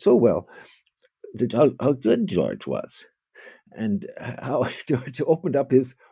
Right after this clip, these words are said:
record library to Roy. And that's when Roy says, Roy, Roy later, his brother Harry, uh, s-, told me, said this,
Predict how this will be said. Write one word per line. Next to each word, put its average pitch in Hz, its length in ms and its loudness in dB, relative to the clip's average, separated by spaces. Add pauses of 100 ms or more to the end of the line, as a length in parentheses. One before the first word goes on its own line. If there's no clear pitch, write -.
record 151 540 4
library 143 640 4
to 107 120 -2
Roy. 110 420 -2 (320)
And 127 300 0
that's 160 260 0
when 107 100 4
Roy 123 260 8
says, 123 380 2 (160)
Roy, 98 300 0
Roy 98 300 -2
later, 110 320 0 (200)
his 101 140 0
brother 113 300 2
Harry, 107 480 2
uh, - 560 -18
s-, - 180 -18 (320)
told 85 220 -4
me, 78 80 -10 (640)
said 131 260 -2
this, - 180 -2